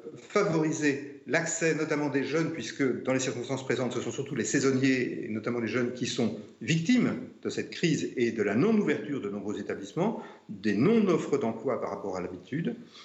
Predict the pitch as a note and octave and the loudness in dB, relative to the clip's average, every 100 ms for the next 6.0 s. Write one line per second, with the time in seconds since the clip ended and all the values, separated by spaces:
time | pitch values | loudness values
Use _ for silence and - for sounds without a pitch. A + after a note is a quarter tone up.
0 | - B2 A2+ D3+ E3 D#3+ - A#2+ B2 D3 | -4 0 2 4 2 -2 -2 2 4 4
1 | C3 C3 D3 G#2+ - A#2 G#2+ G#2 A#2+ A#2+ | 4 2 0 -2 -6 -10 -8 -6 -2 -2
2 | - - A2 A2 A2+ A2 B2+ B2 A2+ G#2+ | -4 -8 -6 -2 0 2 0 0 0 0
3 | G#2+ C3+ - - - _ - G#2 G2+ G2+ | 0 -4 -4 -14 -20 _ -10 -4 -2 0
4 | G2 - - - G2+ G#2+ G#2 - B2 - | -2 -4 -4 -4 -2 -2 -2 -4 -2 2
5 | G2+ B2 G#3+ F3+ C#3+ D3 B2 - - - | 4 4 4 4 2 2 2 0 -8 -14